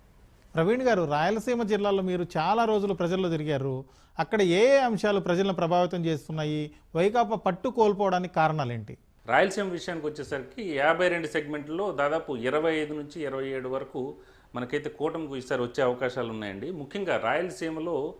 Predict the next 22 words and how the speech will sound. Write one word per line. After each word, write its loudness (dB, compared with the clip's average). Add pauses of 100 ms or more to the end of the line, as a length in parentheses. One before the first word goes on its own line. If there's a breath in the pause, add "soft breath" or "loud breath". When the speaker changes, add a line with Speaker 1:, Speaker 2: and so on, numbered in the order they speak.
(340 loud breath)
Speaker 2:
రెడ్డి 0
కమ్యూనిటీలో -2
కూడాను -6 (260)
స్ప్లిట్ -4
ఏది, 2 (240)
రెడ్-, -6
స్ప్లిట్ -2
అనేది 4
క్లియర్గా 4
కనిపించింది. -8
రాయలసీమ -2
రెడ్డి -4
కమ్యూనిటీ -8
ముఖ్యంగా -8
కనిపించింది. -8
ఓవరాల్గా 2
ఎంటైర్ 0
స్టేట్ -4
తీసుకుంటే -6 (280 loud breath)
ఎంతో 0
కొంత -4
పట్టు, -2